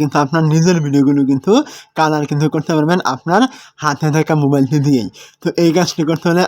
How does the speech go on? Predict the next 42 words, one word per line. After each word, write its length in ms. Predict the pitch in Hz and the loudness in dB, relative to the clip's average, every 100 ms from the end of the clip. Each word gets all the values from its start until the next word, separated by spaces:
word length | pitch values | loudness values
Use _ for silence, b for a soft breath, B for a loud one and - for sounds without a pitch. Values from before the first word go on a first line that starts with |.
| 135 | -2
আপনাকে 320 | 143 170 160 160 151 | -4 -6 -4 -2 0
বেশি 200 | 165 160 | 0 0
কিছু 140 | 147 151 | 0 0
করতে 140 | 143 - | -2 0
হবে 140 | 147 156 | 0 2
না। 40 | 226 B B B - 139 | 0 B B B -2 -2
আপনি 180 | - 165 - | -2 -4 0
শুধুমাত্র 380 | 156 147 147 170 131 | 2 2 0 0 0
আপনার 240 | - 156 151 | 0 -2 0
মোবাইলে 280 | 135 143 202 269 B B - 131 | 0 2 2 0 B B -10 0
দুইটা 280 | 175 185 165 143 | 0 2 0 0
অ্যাপ 160 | 147 151 170 | -2 -2 -2
ইনস্টল 320 | 160 - 135 131 | -2 0 -2 0
করবেন, 220 | 120 92 82 127 | -2 -4 -6 -10
একটা 140 | - 151 | -2 0
হলো 120 | 151 147 | 0 -2
আপনার 200 | 160 156 | -4 -4
CapCut 440 | 147 135 - 190 214 - | -4 -4 -2 -2 -2 -4
আর 80 | 147 147 | -6 -4
একটি 120 | - 135 | -4 -2
হলো 160 | 139 233 262 B B _ 180 | 0 0 -2 B B _ -4
Instagram। 540 | 185 - 139 117 110 98 b b - | -2 -4 -4 -4 -4 -6 b b -4
তো 40 | 156 | -2
আপনি 180 | 147 175 160 | -2 -4 -4
কি 60 | 151 | -2
করবেন, 220 | 160 185 185 | 0 0 0
এই 60 | 151 139 | -2 0
দুইটা 180 | 160 160 | 0 0
অ্যাপের 220 | 147 151 147 | 2 0 0
কথা 140 | 156 147 | -2 -2
শুনে 140 | 156 147 | -2 0
ঘাবড়াবেন 400 | 139 135 143 147 180 | 0 0 2 2 0
না, 60 | 190 | -2
খুব 140 | 151 135 - | -4 -6 -2
সহজে 300 | 156 131 135 139 | 0 2 2 2
কিন্তু 180 | 135 233 302 B _ 180 | 2 0 0 B _ 0
এডিট 200 | 160 - | 0 -2
করতে 180 | 143 151 147 | -4 -2 -2
পারবেন। 240 | 131 104 95 B B - | 0 -2 -8 B B -8
তো 60 | 143 - | -6 -2
প্রথমে 340 | 185 175 165 160 | -2 0 0 -2
আপনি 140 | 170 | -4